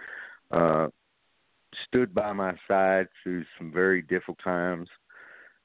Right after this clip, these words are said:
uh, kept believing in me, uh, kept having faith in me, and,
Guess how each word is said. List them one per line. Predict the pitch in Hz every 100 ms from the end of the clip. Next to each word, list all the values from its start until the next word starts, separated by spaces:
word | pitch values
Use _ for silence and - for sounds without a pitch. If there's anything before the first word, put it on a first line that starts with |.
| _ -
uh, | 71 69 - -
kept | 131 - 104
believing | 110 110 113 98
in | 98 95
me, | 95 98 98 92 - _ _ _ _ _ _ _ -
uh, | 80 80 78 73 85 _ _ - - _ _ _ _ _ -
kept | 127 113
having | 120 110 92 80
faith | - 107 104 -
in | 90 90
me, | 95 95 90 _ _ _ _ _ _ _ _ _ -
and, | 92 92 87